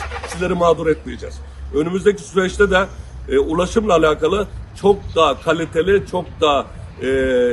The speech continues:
kaliteli ve de vatandaşımızın memnun kalacağı hizmetleri vereceğiz. Bunun yanında biz bu kadar geçmişte destek vermişken bu, e, otobüs şoförlerimize,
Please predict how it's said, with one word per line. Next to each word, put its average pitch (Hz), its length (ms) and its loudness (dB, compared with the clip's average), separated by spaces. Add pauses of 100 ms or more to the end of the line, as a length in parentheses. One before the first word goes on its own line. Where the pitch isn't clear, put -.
(460)
kaliteli 175 460 0
ve 156 140 4
de 143 100 2
vatandaşımızın 156 800 -2
memnun 156 440 0
kalacağı 160 400 -2 (300)
hizmetleri 170 460 -2
vereceğiz. 151 420 0 (380)
Bunun 269 180 0
yanında 240 520 6 (560)
biz 233 220 8 (180)
bu 214 120 0
kadar 220 280 8
geçmişte 196 540 2
destek 190 380 2
vermişken 190 500 -2 (420)
bu, 160 260 -6 (160)
e, 156 280 2
otobüs 190 320 0
şoförlerimize, 160 640 0